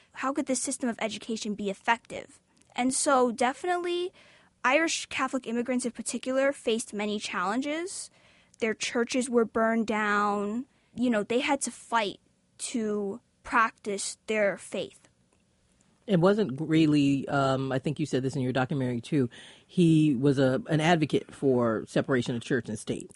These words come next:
Speaker 1: Yes.
Speaker 2: Mm-hmm.
Speaker 1: People like Mary Caroline Dannett Starr, like I mentioned, she wasn't originally Catholic herself.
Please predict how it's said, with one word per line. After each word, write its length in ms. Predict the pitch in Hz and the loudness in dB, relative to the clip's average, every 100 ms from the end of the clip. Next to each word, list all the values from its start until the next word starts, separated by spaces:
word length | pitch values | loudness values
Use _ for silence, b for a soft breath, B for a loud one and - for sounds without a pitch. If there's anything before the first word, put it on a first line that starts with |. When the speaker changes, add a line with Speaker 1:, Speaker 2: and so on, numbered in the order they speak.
| _ | _
Speaker 1:
Yes. 520 | 247 240 190 226 - 143 | 0 2 2 -2 -4 -2
Speaker 2:
Mm-hmm. 240 | 139 139 - _ _ _ b b b b | -2 -2 -8 _ _ _ b b b b
Speaker 1:
People 240 | 294 294 294 | -4 0 0
like 300 | 208 196 - - | 0 -4 -12 -8
Mary 320 | 214 214 226 | -4 -2 -2
Caroline 420 | - 220 190 202 | -2 -2 0 -2
Dannett 280 | 196 180 151 | -4 -4 -6
Starr, 320 | - 190 147 | -4 -2 -2
like 180 | 160 185 | -4 -4
I 140 | 190 | -6
mentioned, 440 | 190 185 180 196 196 | -6 -8 -8 -8 -6
she 340 | - 285 285 | -4 -2 0
wasn't 380 | 262 269 269 285 | 4 6 4 0
originally 540 | 226 220 233 233 214 196 | 0 4 4 4 -4 -4
Catholic 500 | - 220 220 214 - | -2 0 0 -4 -10
herself. 680 | 160 - 202 208 285 - | -10 -4 0 0 0 -6